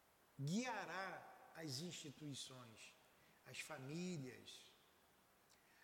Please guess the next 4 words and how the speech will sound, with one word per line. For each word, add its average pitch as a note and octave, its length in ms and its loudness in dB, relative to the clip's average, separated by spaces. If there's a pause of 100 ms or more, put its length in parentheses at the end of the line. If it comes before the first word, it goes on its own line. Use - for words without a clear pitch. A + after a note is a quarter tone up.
(140)
as D3 260 4
grandes E3+ 540 6
instituições, D#3+ 1200 0 (2750)
as D#3 220 4